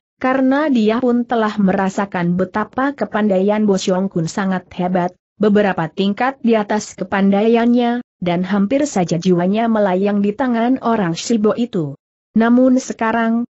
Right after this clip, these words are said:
nyatanya Gunal Singh dapat melayaninya dengan baik, dengan tenang dan sabar, dan tanpa terdesak sedikit pun juga.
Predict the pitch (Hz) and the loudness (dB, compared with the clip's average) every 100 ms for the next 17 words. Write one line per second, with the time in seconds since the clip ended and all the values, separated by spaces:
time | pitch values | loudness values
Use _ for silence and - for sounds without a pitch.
0 | _ 160 170 170 233 226 214 202 185 175 | _ -4 -4 -2 0 2 2 2 0 0
1 | 185 233 233 269 262 226 185 180 175 240 | -2 -4 -4 0 2 2 0 -2 -2 0
2 | 208 185 190 190 202 226 240 214 196 185 | 2 2 0 2 2 2 2 2 2 2
3 | 175 220 - - _ 196 208 214 214 220 | 2 0 -2 -20 _ 0 0 0 -2 0
4 | 214 214 214 214 175 170 240 208 202 220 | 0 0 0 0 0 -2 0 0 0 -2
5 | - _ 208 220 226 208 196 220 208 240 | -8 _ -2 0 0 -2 -2 -2 -2 -2
6 | 208 180 - 190 - - 196 202 247 254 | 0 -2 -2 -6 -6 -4 -2 -2 -4 -8
7 | _ 226 208 196 196 160 139 - | _ 0 2 2 0 -2 -4 -8